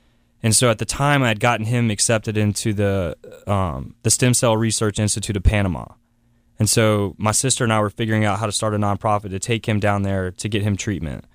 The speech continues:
I was architecting software for Maersk. I had figured out a way to, it was like a, an accelerated decision-making tool for our frontline. Um,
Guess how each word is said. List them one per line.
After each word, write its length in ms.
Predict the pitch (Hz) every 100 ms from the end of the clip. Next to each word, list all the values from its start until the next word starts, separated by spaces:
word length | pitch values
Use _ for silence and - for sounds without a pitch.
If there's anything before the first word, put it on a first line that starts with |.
| _ _ _ _ _
I 60 | 117
was 100 | 113
architecting 640 | - 123 120 127 120 113
software 480 | - 113 113 - 120
for 160 | - 104
Maersk. 500 | 104 110 127 - -
I 120 | 104
had 200 | 104 95
figured 240 | - 123
out 120 | 113 104
a 40 |
way 360 | 104 104 101 98
to, 640 | - - 107 101 98 95 - _ _ _ _ _ _
it 60 | 131
was 140 | 123
like 160 | 127 117
a, 240 | 117 107 92
an 60 |
accelerated 560 | 120 - 135 127 120 104
decision-making 680 | 101 120 113 120 120 - 113
tool 240 | 127 123
for 180 | - 110
our 100 | 113
frontline. 640 | - 113 117 143 151 160 - _ _
Um, 520 | 110 104 98 90 82